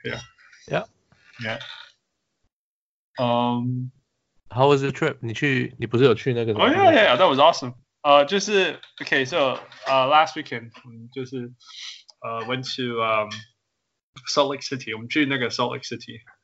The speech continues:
Speaker 1: 非常，
Speaker 2: 盐-，
Speaker 1: 就
Speaker 2: 盐湖城啊。
Speaker 1: Yeah, yeah, yeah. 就是其实，呃，N B A有一些球队，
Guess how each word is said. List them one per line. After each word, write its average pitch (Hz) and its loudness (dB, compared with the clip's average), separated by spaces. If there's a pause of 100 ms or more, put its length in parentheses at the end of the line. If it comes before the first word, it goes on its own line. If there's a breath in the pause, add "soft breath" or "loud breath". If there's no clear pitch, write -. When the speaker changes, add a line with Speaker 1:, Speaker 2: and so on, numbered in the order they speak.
(420)
Speaker 1:
非 165 2
常， 123 -2
Speaker 2:
盐-， 123 -2
Speaker 1:
就 147 -2
Speaker 2:
盐 127 -4
湖 127 -2
城 120 -2 (100)
啊。 131 -14 (320)
Speaker 1:
Yeah, 147 4
yeah, 127 2
yeah. - -6 (180)
就 180 -4
是 175 -2
其 180 -4
实， 190 2 (480 loud breath)
呃 139 6
，N 170 -6
B 214 0
A 233 2
有 160 4
一 175 0
些 180 0
球 127 -4
队， 131 -2